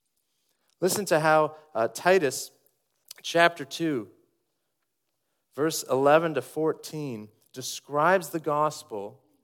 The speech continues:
and our response to it. Verse eleven, "For the grace of God has appeared,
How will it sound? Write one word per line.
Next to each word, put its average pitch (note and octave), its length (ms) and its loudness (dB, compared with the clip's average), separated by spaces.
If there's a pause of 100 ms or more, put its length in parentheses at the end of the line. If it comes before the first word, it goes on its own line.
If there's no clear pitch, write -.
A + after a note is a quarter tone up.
and C3 200 -2
our E3 320 6
response C#3+ 880 -4 (220)
to C#3 220 -4
it. - 140 -4 (1200)
Verse D3+ 280 -2
eleven, C3 380 -2 (400)
"For E3 280 0
the D3 100 2
grace E3+ 480 2
of D#3+ 160 -4
God C#3+ 380 6 (160)
has D#3+ 260 2
appeared, D#3 480 -2